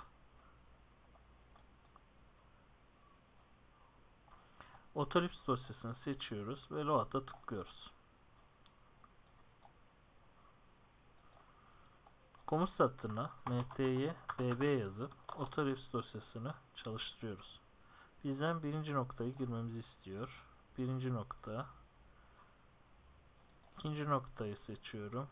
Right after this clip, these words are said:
ve üçüncü noktayı girip boru radius mesafesine sıfır veriyorum. Enter'a tıklıyorum. Boru birleştirmeye devam ediyorum.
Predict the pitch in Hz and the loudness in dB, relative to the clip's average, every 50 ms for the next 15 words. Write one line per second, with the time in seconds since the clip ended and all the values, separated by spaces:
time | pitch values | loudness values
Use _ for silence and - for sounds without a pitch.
0 | - - - 151 151 147 - - - 139 127 123 120 113 113 - - 107 120 143 | -6 -4 -2 -2 -2 -2 -4 -6 -4 -2 -2 0 0 -2 -4 -4 -4 -4 -4 0
1 | 151 135 117 120 131 - - - - - - - - - - - - - - - | 0 0 0 0 -2 -6 -10 -16 -18 -18 -20 -20 -20 -20 -20 -20 -20 -20 -8 -2
2 | - 151 151 156 151 135 127 127 127 - 135 131 127 - - 120 110 107 113 113 | 0 2 4 4 4 4 4 0 -2 -2 -2 -4 -2 0 0 2 2 0 -2 -6
3 | - - 113 110 - - 160 151 151 139 131 127 123 117 113 117 120 139 139 - | -8 -10 -10 -10 -6 -4 0 2 2 4 4 4 2 2 2 0 -2 -2 -4 -8
4 | - - - 170 160 131 110 - - 127 127 123 - - - - - - 101 82 | -12 -10 -4 0 0 0 0 -2 -4 -4 -6 -6 -6 -10 -16 -10 -8 -6 -6 -6
5 | - - - - - - - - - - - - - - - - - - - - | -8 -10 -16 -20 -20 -20 -20 -20 -20 -20 -20 -20 -20 -20 -20 -20 -18 -18 -18 -18
6 | - - - - - - - - - - - - - - - - - 160 165 180 | -20 -20 -20 -20 -20 -20 -20 -20 -20 -20 -20 -20 -20 -20 -8 2 4 6 6 6
7 | 175 160 127 113 110 - - - - 113 110 107 104 101 117 117 127 139 147 151 | 6 4 2 2 0 -2 -2 -4 -4 -4 -4 -4 -4 0 2 4 4 4 4 2
8 | 147 139 139 - 139 139 135 135 135 143 | 0 -2 0 2 2 2 4 2 0 0